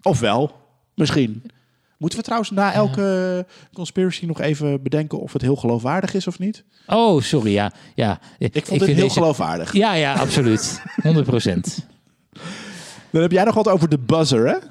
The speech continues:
Speaker 2: Ja, het is wel een beetje een vaag, eh, eh, verhaal, hoor. Want het is een beetje, ehm, zo,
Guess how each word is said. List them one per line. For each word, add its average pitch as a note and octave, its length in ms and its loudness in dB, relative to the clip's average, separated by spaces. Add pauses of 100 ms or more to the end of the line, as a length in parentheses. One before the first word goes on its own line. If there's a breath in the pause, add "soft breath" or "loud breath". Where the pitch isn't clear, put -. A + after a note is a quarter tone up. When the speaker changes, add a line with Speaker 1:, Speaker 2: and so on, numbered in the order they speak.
Speaker 2:
Ja, B2+ 380 0
het A#2+ 220 0
is A#2+ 100 2
wel B2 140 2
een B2 60 4
beetje B2 240 2
een A#2 60 0
vaag, C3 520 -2
eh, A#2+ 520 0
eh, A#2 60 -2
verhaal, G#2+ 400 -2
hoor. A#2 120 0
Want A#2 140 -4
het A#2+ 120 -4
is B2 100 -8
een B2+ 80 -6
beetje, B2+ 680 0
ehm, A#2+ 300 0
zo, - 160 -2